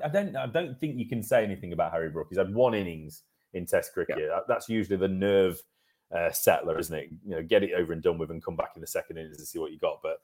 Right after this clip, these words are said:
Speaker 1: yeah, I think that's, you can't, you can't give him a grade. Bless
Speaker 2: Maybe
Speaker 1: him.
Speaker 2: a C.
Speaker 1: Poor old Harry. I'll give him a
Speaker 2: C.
Speaker 1: participation trophy. He can have
Speaker 2: Oh,
Speaker 1: a
Speaker 2: okay.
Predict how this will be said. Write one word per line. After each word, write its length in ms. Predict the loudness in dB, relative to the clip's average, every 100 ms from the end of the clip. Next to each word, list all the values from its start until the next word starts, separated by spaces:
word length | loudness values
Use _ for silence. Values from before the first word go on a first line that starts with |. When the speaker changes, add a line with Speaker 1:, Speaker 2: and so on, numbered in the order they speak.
| _ _ -2
Speaker 1:
yeah, 240 | 2 2
I 40 | 2
think 180 | -2
that's, 360 | -4 -6 -10 -14 -6
you 140 | -6
can't, 260 | 0 -2 -2 -8
you 160 | -10 -10
can't 280 | -10 -12
give 140 | -16 -20
him 80 | _
a 40 | -20
grade. 240 | -20 -20 -20 _ -20 -16
Bless 220 | -10 0
Speaker 2:
Maybe 220 | 2 2
Speaker 1:
him. 40 | 2
Speaker 2:
a 60 |
C. 80 | 4
Speaker 1:
Poor 140 | 6 4
old 160 | 0 -4
Harry. 380 | -6 -8 -12 -16 _ 8
I'll 140 | 8
give 140 | 8 8
him 60 | 6
a 40 |
Speaker 2:
C. 40 | 8
Speaker 1:
participation 840 | 6 6 2 2 6 4 4 -4
trophy. 580 | 2 4 4 0 -8 -8 _ _ _ 0
He 80 | 4
can 120 | 8
have 100 | 10
Speaker 2:
Oh, 100 |
Speaker 1:
a 60 |
Speaker 2:
okay. 20 | 10